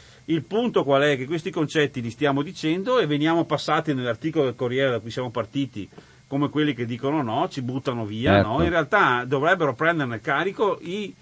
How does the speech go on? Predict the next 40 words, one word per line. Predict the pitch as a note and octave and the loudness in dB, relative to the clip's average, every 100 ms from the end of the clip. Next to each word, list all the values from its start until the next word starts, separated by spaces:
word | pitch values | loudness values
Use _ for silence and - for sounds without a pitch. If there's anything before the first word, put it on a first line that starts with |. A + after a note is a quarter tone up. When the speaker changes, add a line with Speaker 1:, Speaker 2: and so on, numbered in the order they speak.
| - _ | -20 _
Speaker 1:
dirigenti | B2+ D3+ C#3 A#2+ F3 G#3 E3 | 0 0 2 0 -2 -4 -8
politici, | C#3+ C3 D#3 G3 - - D3+ | -2 -2 -2 -6 -16 -10 -2
avere | C3 D3+ F3 | -2 -2 -4
il | D3 | -4
coraggio | C3+ C3 E3 D3+ | -4 0 0 0
di | B2 | -6
confrontarsi | C3+ E3+ D3 G#2+ B2+ C#3+ D3+ C3 A2 - - - | -6 -4 -4 -4 -4 -4 -6 -10 -12 -14 -20 -14
e | - D#3+ | -2 0
di | D#3 | 2
accettare | G3+ - - - F3 F#3 G3+ E3 | 0 0 -4 0 2 4 2 2
anche | D3+ F#3 G#3+ F3 | 4 4 4 0
di | C#3+ D3 D3 | 4 4 4
ricevere | D3+ - G3 C#3 | 2 4 4 4
delle | E3 G3+ | 4 0
critiche | G#3 A#3+ C#4+ C4 | 0 -4 -2 0
e | A#3 | 2
di | |
arrivare | G3+ E3 G3 G#3+ | 4 4 4 4
a | |
un | E3 | 2
punto | - D3 D#3+ E3+ | 2 0 2 0
di | D3 | 2
condivisione, | E3 D3 C3 A2 A#2 G#2+ A2 - - - | 2 2 -2 -2 -2 -2 -6 -12 -20 -10
perché | - D3+ F#3 C#3+ - - - | -4 0 2 2 -2 -20 -20
se | - - A3+ | -12 2 2
non | G#3+ G3 F3+ | 4 4 4
riusciamo | D3+ B2+ E3 D#3+ C#3+ A#2 | 2 0 6 6 6 2
a | |
trasformare | A2+ C3 - C#3 D#3 D#3+ | -2 -4 -2 2 2 2
Pedemontana | D3 C3 A#2+ G#2+ C#3 B2+ A2 F#2+ | 2 0 0 2 4 4 2 0
da | A2 | -2
quello | - D#3 D3+ | 0 2 2
che | B2+ | 0
è | C3 | -2
oggi | B2 B2 G2+ F#2 F2+ | 0 -2 -4 -12 -6
in | B2+ | -4
una | C3+ A#2+ | -2 0
roba | C#3+ C#3 | 0 0
che | A2+ G#2 | -4 -10
serve, | - F#2+ F2 F#2+ C#3+ | -10 -10 -8 -4 -4